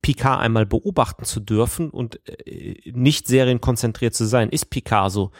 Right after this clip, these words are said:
Er sitzt die ganze Zeit in seinem Bereitschaftsraum, äh, Bereitschaftsraum, liest irgendwelche Bücher, ist zurückgezogen, schlürft die ganze Zeit seinen Tee aus einer langweiligen Porzellantasse, sitzt nur rum,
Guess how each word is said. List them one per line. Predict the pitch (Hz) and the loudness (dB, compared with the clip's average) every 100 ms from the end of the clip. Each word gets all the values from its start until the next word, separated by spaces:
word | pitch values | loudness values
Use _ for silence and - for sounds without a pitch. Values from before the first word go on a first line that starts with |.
| - - | -20 -2
Er | - | 2
sitzt | 107 139 - - | 2 0 -4 -4
die | 120 | 0
ganze | 110 107 123 | 2 2 0
Zeit | 117 104 | 0 0
in | 104 | 0
seinem | 107 | 0
Bereitschaftsraum, | 101 98 123 151 - 147 - 113 123 131 131 | 2 2 2 2 0 -2 -2 2 4 4 0
äh, | 123 | -2
Bereitschaftsraum, | 107 117 131 127 - 123 123 | 2 2 2 -2 0 2 2
liest | 117 117 - | 2 -2 -2
irgendwelche | 82 117 107 - 104 | -2 0 0 0 0
Bücher, | 120 156 - 135 | 0 0 0 0
ist | 113 | 0
zurückgezogen, | - 117 135 143 - 123 120 | 0 -2 -2 -4 2 2 2
schlürft | 117 - 131 - | 0 2 2 2
die | 113 | 0
ganze | 113 123 113 | 0 0 -4
Zeit | - 104 | -4 0
seinen | 110 104 | 0 0
Tee | - 139 | 0 2
aus | 135 110 - | 2 2 0
einer | 107 101 - - - | 0 0 -6 -20 0
langweiligen | 123 127 120 110 107 | 2 4 2 2 0
Porzellantasse, | 107 110 - 107 113 131 135 143 131 135 127 - - - | -2 -4 -2 0 2 2 0 -2 0 0 0 -2 -12 -6
sitzt | 131 123 - | -4 -4 0
nur | 113 | 0
rum, | 101 123 156 165 | 4 4 4 2